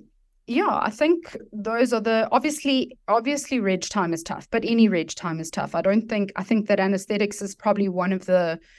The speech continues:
the better registrar times in terms of we don't do thirty-six hour calls, we do sixteen hour calls. So it,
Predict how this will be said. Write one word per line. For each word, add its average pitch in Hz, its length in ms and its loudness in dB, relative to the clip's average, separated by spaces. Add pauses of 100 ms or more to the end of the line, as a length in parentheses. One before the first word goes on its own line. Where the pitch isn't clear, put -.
(200)
the 196 80 0
better 196 520 -2
registrar 180 540 -2
times 175 880 -6
in 190 160 2
terms 185 320 0
of 165 300 0 (240)
we 196 120 2
don't 170 200 -2
do 165 140 -4
thirty-six 165 560 -6
hour 151 220 0
calls, 165 400 -8
we 160 100 -2
do 156 140 -8
sixteen - 520 -6
hour 147 260 -2
calls. - 540 -10 (460)
So 190 640 2 (260)
it, 202 140 -8